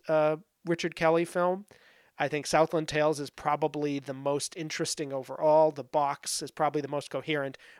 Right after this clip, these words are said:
but Donnie Darko has the most, um, emotional weight and momentum behind it. I think this is the film that broke him through because it captures a kind of melancholy and romanticism of adolescence that I think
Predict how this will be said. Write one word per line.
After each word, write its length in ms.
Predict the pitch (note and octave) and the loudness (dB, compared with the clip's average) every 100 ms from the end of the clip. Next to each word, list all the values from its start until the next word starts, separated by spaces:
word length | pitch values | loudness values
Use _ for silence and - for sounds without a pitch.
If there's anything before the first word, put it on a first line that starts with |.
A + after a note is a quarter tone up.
| - | -2
but 140 | E3+ | -2
Donnie 280 | F#3+ D4 C4+ | -2 -6 -2
Darko 440 | G3 F#3+ F#3 F3 | 0 2 2 2
has 320 | D3 D3 D3 - | 0 -2 -2 -4
the 100 | C#3+ | -8
most, 540 | C#3 D3 D3+ - - _ - _ _ _ - | -4 -2 -2 -6 -12 _ -20 _ _ _ -8
um, 460 | C#3+ C3 B2+ A#2+ _ _ _ _ _ - | -4 -4 -6 -12 _ _ _ _ _ -4
emotional 460 | E3 E3 - D3 | 2 4 2 -2
weight 240 | B2+ C3 C3 | -4 -6 -6
and 80 | C3+ | -8
momentum 440 | B2+ B2 A#2 A#2 | -6 -8 -10 -10
behind 400 | A#2 C3 A#2+ A2 | -10 -8 -10 -14
it. 180 | - - - - _ - | -20 -20 -20 -20 _ -4
I 120 | D3+ | -2
think 280 | F3 D3+ D3+ | 0 -2 0
this 200 | G3 F#3 | 0 0
is 100 | E3 | -4
the 100 | E3 | -4
film 360 | D#3+ D3+ D#3 | 0 0 0
that 160 | C#3+ - | -4 -2
broke 240 | D3 C3+ | -4 -4
him 80 | C#3 | -10
through 240 | - D3+ | -6 -6
because 640 | C#3 C3+ - E3 D3+ D3 - | -6 -10 -6 0 0 0 -6
it 140 | G3+ | -4
captures 440 | F#3 G3 - F3+ | 2 2 4 0
a 40 | D#3+ | 0
kind 280 | - E3+ D#3 | 0 0 0
of 80 | |
melancholy 720 | C#3+ D#3 D#3+ D#3+ - D#3 D#3 | -2 2 2 0 2 2 2
and 120 | D3+ D3+ | -2 -2
romanticism 1040 | D3+ D3+ D#3 - D3+ D#3+ C3 D3+ C#3+ C#3+ | -2 -2 -2 -4 -2 -2 0 -2 -4 -6
of 200 | C#3+ C#3+ | -6 -2
adolescence 680 | D3 D3+ C#3+ C#3+ - C#3 - | 0 0 -2 -2 -4 -6 -6
that 140 | C#3+ | -4
I 80 | C#3 | -2
think 240 | C#3 D3 | -2 -2